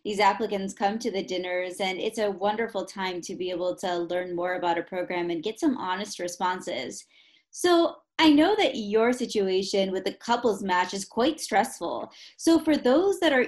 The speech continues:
even matching with a, another couple and they're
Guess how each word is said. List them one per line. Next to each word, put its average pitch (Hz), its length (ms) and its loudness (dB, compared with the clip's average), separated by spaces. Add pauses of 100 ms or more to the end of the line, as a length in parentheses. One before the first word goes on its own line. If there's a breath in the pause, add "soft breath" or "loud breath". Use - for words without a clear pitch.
even 254 520 2
matching 208 420 2
with 190 180 -4
a, 180 360 0
another 185 280 -4
couple 190 500 0
and 180 180 -2
they're 180 240 0